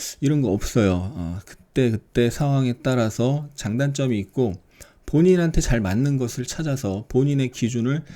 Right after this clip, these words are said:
세워 나가야 하는 겁니다. 검색기 등 기술적 지표 등 호가 창이 등 모두가, 어, 하나의 도구일 뿐이고 하나의 도구만으로 고수가 될 수가 없습니다.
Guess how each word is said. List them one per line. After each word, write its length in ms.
세워 340
나가야 680
하는 260
겁니다. 420
검색기 600
등 500
기술적 680
지표 460
등 380
호가 300
창이 300
등 240
모두가, 580
어, 380
하나의 420
도구일 500
뿐이고 360
하나의 300
도구만으로 680
고수가 400
될 180
수가 240
없습니다. 600